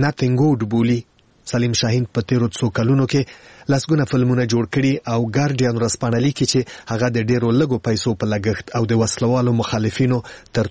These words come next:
توغندیو حملو او ګواښونو لاندې خپل کارونه پر مخ بیایي.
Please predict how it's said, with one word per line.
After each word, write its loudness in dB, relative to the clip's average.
توغندیو 0
حملو 2
او 2
ګواښونو 0
لاندې -4
خپل -2
کارونه 0
پر 0
مخ -4
بیایي. 2